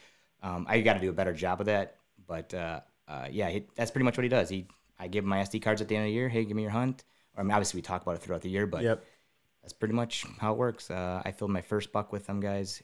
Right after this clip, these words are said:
Speaker 1: in two thousand seventeen. It was perfect timing 'cause we were just coming out, and, you know, you, you always wanna get good film for somebody to keep their interest and whatnot, and
Speaker 2: Yep.
Speaker 1: it, it turned out perfect. It was a deer that, uh, uh, he actually named 'cause I showed him some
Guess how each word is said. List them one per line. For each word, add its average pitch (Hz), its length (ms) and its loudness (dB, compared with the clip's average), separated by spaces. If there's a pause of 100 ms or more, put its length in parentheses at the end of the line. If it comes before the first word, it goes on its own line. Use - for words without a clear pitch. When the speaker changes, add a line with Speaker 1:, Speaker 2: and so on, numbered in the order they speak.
Speaker 1:
in 95 360 -6
two - 180 -6
thousand 98 300 0
seventeen. 104 580 -2
It 82 160 -6
was 90 360 -10 (240)
perfect 131 280 -2
timing 117 320 6
'cause 98 140 -2
we 95 80 0
were 95 80 -2
just 98 140 -4
coming 107 240 0
out, 110 200 4
and, 90 220 -6 (420)
you 90 80 -10
know, 87 120 -2
you, 92 120 -2
you 98 220 -2
always 92 220 2
wanna 95 160 0
get 87 180 -4
good 95 160 -6
film 101 280 2
for 92 120 -6
somebody 92 320 -2
to 80 80 -12 (100)
keep - 160 -6
their 90 120 0
interest 95 340 -2
and 107 100 -2
whatnot, 113 340 0
and 85 120 -6
Speaker 2:
Yep. 151 260 -4
Speaker 1:
it, - 60 -10
it 87 60 -12
turned 92 200 -4
out 92 120 -6
perfect. 98 380 -6
It 87 40 -6
was 87 140 -8
a 87 40 -8
deer 92 260 -6
that, 90 300 -6
uh, 87 220 -6 (580)
uh, 85 320 -8
he 123 280 4
actually 110 220 2
named 110 420 2 (120)
'cause 85 280 -6
I 90 120 -6
showed 107 200 -2
him 92 80 -4
some 90 220 -6